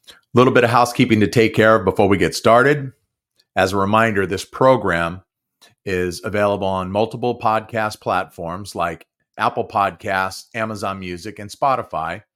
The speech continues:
among several others. Simply search the Ben Maynard program.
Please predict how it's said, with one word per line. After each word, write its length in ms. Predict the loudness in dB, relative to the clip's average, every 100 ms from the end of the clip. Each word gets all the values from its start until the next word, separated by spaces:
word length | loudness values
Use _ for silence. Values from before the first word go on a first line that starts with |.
| _ _ _ _
among 340 | -8 -4 -4 -6
several 420 | -4 -4 -2 -2
others. 600 | -2 -2 -6 -14 -18 -20 _ _ _ _ _ -12
Simply 340 | -10 -6 -8
search 500 | -4 -2 -2 -4 -12
the 80 | -12
Ben 220 | -8 -8
Maynard 320 | -8 -8 -8 -6
program. 640 | -6 -6 -6 -6 -8